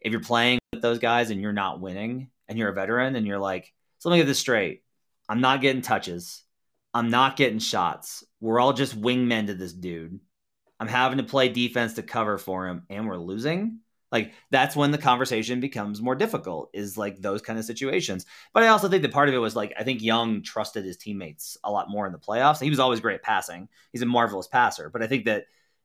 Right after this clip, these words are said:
there's something that's, that goes beyond just the assists, where he really tapped into something in terms of being the leader of the team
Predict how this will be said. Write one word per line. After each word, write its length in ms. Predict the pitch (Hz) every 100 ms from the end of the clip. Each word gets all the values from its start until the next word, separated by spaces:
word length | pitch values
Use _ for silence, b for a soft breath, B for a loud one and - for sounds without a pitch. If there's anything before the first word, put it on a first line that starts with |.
| _ -
there's 260 | 151 147 147
something 240 | 156 151
that's, 280 | 127 - -
that 280 | 135 113 107
goes 240 | 123 120
beyond 440 | 107 110 101 104
just 120 | 110 -
the 120 | 85
assists, 680 | 78 101 131 - - - -
where 320 | 95 104 98
he 160 | 87 117
really 200 | 123 110
tapped 300 | 113 107 98
into 160 | 104 92
something 320 | 104 92 95
in 120 | 92
terms 220 | 101 95
of 60 | 92
being 200 | 101 92
the 60 |
leader 280 | 90 107 127
of 80 | 123
the 80 | 120
team 500 | 123 123 120 120